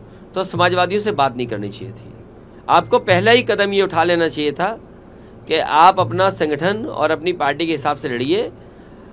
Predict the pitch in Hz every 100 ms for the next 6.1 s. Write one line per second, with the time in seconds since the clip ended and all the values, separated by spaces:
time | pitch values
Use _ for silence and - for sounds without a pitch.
0 | - - 147 156 151 - - 127 208 226
1 | 214 190 196 196 147 143 214 214 196 143
2 | 127 135 165 208 208 208 208 214 208 170
3 | 147 147 175 135 131 180 151 143 156 151
4 | 151 208 - 143 107 107 92 - - -
5 | - - - - - - - 151 190 240